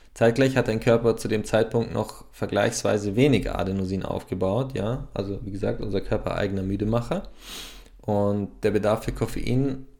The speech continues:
welches halt hauptsächlich dadurch leistung-, leistungssteigernd wirkt, dass es die Cortisolausschüttung erhöht, ja, und die müde machende Wirkung von Adenosin verhindert,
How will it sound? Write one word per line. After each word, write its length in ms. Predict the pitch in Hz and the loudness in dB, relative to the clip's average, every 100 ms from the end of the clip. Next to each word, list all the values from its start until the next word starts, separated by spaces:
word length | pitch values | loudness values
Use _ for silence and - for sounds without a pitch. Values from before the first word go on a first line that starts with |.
| - | -8
welches 440 | 107 98 110 - | -4 0 0 0
halt 200 | 98 - | -4 2
hauptsächlich 540 | 113 - 120 113 110 | 0 2 0 2 -2
dadurch 300 | - 104 113 | 0 2 2
leistung-, 440 | 107 101 - 117 104 | 4 0 0 -4 -4
leistungssteigernd 1120 | - 95 113 - 113 - - - - 104 104 98 | 0 2 2 2 -4 -4 -8 -6 -2 0 0 2
wirkt, 400 | 110 139 - - - - - - - | 2 2 0 -10 -8 -8 -8 -12 -4
dass 160 | 107 | -2
es 120 | 107 | -2
die 200 | - 104 | -2 -4
Cortisolausschüttung 1300 | - - 101 104 98 101 110 - 104 - 107 101 98 | 0 2 2 2 -2 2 2 2 -4 -4 -4 -2 -4
erhöht, 720 | - 98 - 87 101 165 - - - - - | -2 8 8 8 4 0 -4 -14 -16 -18 -18
ja, 260 | - 104 123 - - - - | -8 -6 -6 -8 -18 -18 -6
und 180 | 107 - | -6 0
die 80 | |
müde 300 | 104 104 120 | 2 4 6
machende 380 | 117 107 117 104 | 6 4 2 2
Wirkung 360 | 110 113 117 117 | 2 2 0 0
von 320 | - 101 95 - - | 0 -2 -2 -8 -12
Adenosin 540 | - 95 98 92 98 - | -4 0 0 0 -2 -6
verhindert, 840 | - 92 85 92 92 117 180 - | -8 -10 -4 -4 0 0 -2 -8